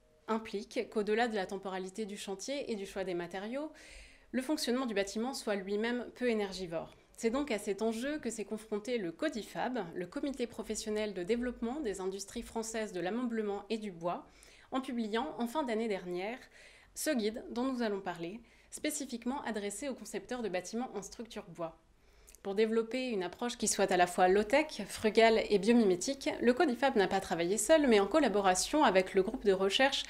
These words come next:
Nobatech inef quatre et l'association Cebios.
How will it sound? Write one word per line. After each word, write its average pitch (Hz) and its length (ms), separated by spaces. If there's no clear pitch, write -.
Nobatech 240 460
inef 294 360
quatre 180 360
et 254 100
l'association 202 580
Cebios. 170 680